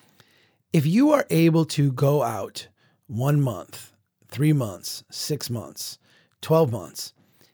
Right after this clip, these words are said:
and secure part of your oil supply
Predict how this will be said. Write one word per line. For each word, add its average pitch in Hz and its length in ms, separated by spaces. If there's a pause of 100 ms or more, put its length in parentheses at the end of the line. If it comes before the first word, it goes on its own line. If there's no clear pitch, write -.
(140)
and 170 160
secure 190 800 (120)
part 180 380
of 147 300
your 127 560 (260)
oil 185 280
supply 110 720